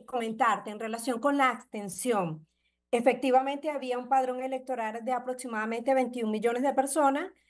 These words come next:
La información que se maneja desde la Mesa de la Unidad Democrática es que la participación rondó los once punto dos millones, pero Venezuela tiene una migración en los últimos años de aproximadamente ocho millones de personas.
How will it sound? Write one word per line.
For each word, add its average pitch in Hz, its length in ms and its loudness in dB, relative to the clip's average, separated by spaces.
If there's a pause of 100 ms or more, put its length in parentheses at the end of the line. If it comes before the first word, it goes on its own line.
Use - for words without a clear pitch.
(140)
La 247 240 4
información 233 540 -4
que 262 100 0
se 277 180 2
maneja 247 680 0
desde 220 420 0
la 208 140 2
Mesa 220 340 2
de 262 60 6
la 240 100 0
Unidad 208 300 -2
Democrática 233 680 -4
es 233 80 -4
que 226 140 -6
la 220 120 -2
participación 220 920 -4 (280)
rondó 233 380 4
los 247 140 0 (100)
once 269 400 2
punto 254 320 -6
dos 220 120 -4
millones, 247 680 -2 (420)
pero 294 360 4
Venezuela 277 760 -2
tiene 262 460 -4
una 240 240 -4
migración 247 800 0
en 220 140 0
los 220 100 0 (100)
últimos 269 520 0
años 233 340 2
de 262 80 4
aproximadamente 240 960 0
ocho 294 340 4
millones 214 400 -6
de 240 100 -6
personas. 175 540 -6